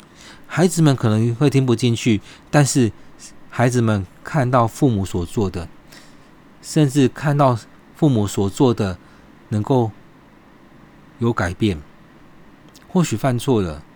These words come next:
求上帝赦免；或许走偏了，求上帝带领，我们也能够在上帝面前当中来领受这样的祝福。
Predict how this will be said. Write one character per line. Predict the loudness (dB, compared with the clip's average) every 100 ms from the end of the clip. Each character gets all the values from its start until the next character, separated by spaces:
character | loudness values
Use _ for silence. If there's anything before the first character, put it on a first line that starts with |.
| -20 -20 -20 -20 -12
求 | -8
上 | -6 -4 -4
帝 | -6 -6 -14
赦 | -6 -4
免； | -2 -4 -8 -16 -20 -20 -20 -20 -20 -20 -6
或 | -2 0
许 | 0
走 | -2 -4
偏 | -2 -2
了， | 0 -2 -6 -14 -20 -14
求 | -6 -4
上 | -2 -2
帝 | 0
带 | -2 -2 -4
领， | -6 -12 -20 -20 -20 -20 -20 -20 -20 -10
我 | -4
们 | 0 0
也 |
能 | 0 0
够 | 2 2 0 -8 -20 -6
在 | -4 -4 -6
上 | -12 -4 -2
帝 | 0 0
面 | 0
前 | -2 -4
当 | -4 -4
中 | -2 -4 -4 -12 -20 -20 -8
来 | -4
领 | -2 -2 -4
受 | -4 -4
这 | -2
样 | -4
的 | -4
祝 | -6 -6
福。 | -10 -18